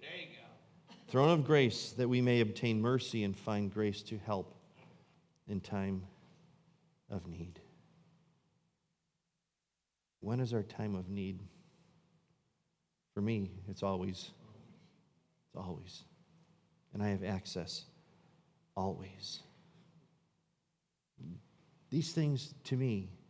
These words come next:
Speaker 2: are absolutely incredible. Now, what did I do? And, and what did you do to receive all of this? Nothing. You said yes to Jesus.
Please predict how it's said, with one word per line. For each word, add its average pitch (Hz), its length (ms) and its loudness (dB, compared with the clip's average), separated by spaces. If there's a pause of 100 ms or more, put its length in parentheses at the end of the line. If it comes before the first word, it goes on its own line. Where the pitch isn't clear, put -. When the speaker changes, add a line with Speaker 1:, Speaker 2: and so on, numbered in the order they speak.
(600)
Speaker 2:
are 113 180 -2
absolutely 135 800 2
incredible. 110 880 -4 (2000)
Now, 139 140 4
what 147 260 6
did 196 140 8
I 170 220 8
do? 113 440 2 (220)
And, 131 160 0
and 135 200 6
what 196 180 8
did 160 200 6
you 208 180 8
do 143 200 8
to 151 160 2
receive 151 500 4
all 127 240 8
of 95 140 2
this? 85 360 -4 (2250)
Nothing. 131 440 -2 (1500)
You 165 100 4
said 160 220 6
yes 185 300 8
to 190 100 8
Jesus. 175 720 4